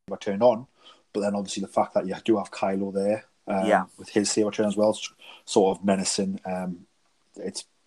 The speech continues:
Speaker 1: teasing action in more than just the places we've seen before.
Speaker 2: Mm-hmm.
Speaker 1: Um, I think it's basically saying expect everything from this movie. Like, anything could happen, anything and everything could happen.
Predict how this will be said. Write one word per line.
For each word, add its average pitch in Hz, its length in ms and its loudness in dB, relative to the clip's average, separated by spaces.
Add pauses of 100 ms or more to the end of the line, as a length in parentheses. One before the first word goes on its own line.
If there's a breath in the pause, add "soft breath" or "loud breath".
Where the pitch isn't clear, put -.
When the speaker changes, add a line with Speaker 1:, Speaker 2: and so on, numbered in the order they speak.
Speaker 1:
teasing 101 420 2
action 104 500 -6 (580 loud breath)
in 104 180 0
more 104 220 4
than 98 160 -2
just 101 180 -4
the 104 60 -6
places 101 220 -2
we've 98 140 -2
seen 95 200 -2
before. 101 460 0 (500 soft breath)
Speaker 2:
Mm-hmm. 104 300 -4 (1120)
Speaker 1:
Um, 92 480 0
I 139 120 6
think 160 240 -2
it's - 20 -12 (180)
basically 151 300 4
saying 120 440 2
expect - 500 -4
everything 117 320 -4
from 110 120 -4
this 107 160 -6
movie. 104 320 2
Like, 104 220 -6
anything 113 380 -2
could 101 140 -2
happen, 104 340 -4 (100)
anything 123 380 2
and 120 80 -2
everything 113 300 0
could - 140 -6
happen. 101 300 0